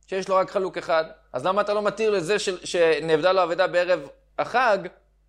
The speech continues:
ולכן הוא לא הסתפר? תתיר לו להסתפר בחול המועד,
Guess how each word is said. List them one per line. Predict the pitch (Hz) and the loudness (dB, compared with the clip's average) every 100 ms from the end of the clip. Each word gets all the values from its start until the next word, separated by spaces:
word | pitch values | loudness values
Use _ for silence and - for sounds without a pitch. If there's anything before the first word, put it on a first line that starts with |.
| _ - | _ -8
ולכן | 139 233 277 | -2 0 2
הוא | 311 | 4
לא | 277 233 196 - _ _ _ _ _ _ | 4 4 -4 -16 _ _ _ _ _ _
הסתפר? | 170 - 196 - 180 196 190 _ _ _ _ _ _ _ _ _ _ _ _ _ _ _ - | -16 0 0 2 0 0 -4 _ _ _ _ _ _ _ _ _ _ _ _ _ _ _ -4
תתיר | - - 277 311 | -4 0 2 2
לו | 254 226 240 - - | 4 4 2 -2 -10
להסתפר | 165 160 208 269 208 | -10 -6 -4 -4 -4
בחול | 175 175 | -2 0
המועד, | 190 202 214 | 0 0 -4